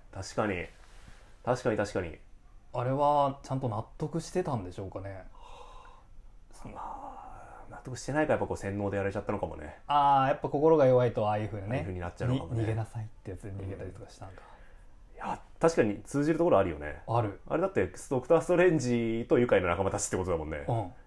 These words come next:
Speaker 1: いや、すごいね。あの地下にはじゃあ、ストレンジの代償を受けるためだけに生まれた人間たちが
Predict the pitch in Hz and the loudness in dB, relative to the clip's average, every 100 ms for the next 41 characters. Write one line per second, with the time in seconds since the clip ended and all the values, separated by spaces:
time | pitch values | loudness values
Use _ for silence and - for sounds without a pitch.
0 | - - 92 101 95 - - - - 95 | -20 -14 -10 -8 -8 -10 -20 -20 -18 -10
1 | 104 82 - - 101 123 - 139 107 82 | -8 -8 -12 -12 -4 -4 2 4 4 0
2 | 82 85 76 - - - - - - 107 | -2 -4 -4 -8 -18 -20 -20 -12 -2 0
3 | 98 90 85 90 87 98 92 90 101 95 | 0 -2 -2 -4 -2 -2 -2 -2 -2 -4
4 | 95 95 90 95 104 87 87 90 90 87 | -6 -6 -6 -4 -6 -6 -6 -6 -6 -8
5 | 87 87 90 101 85 82 | -6 -6 -6 -8 -8 -12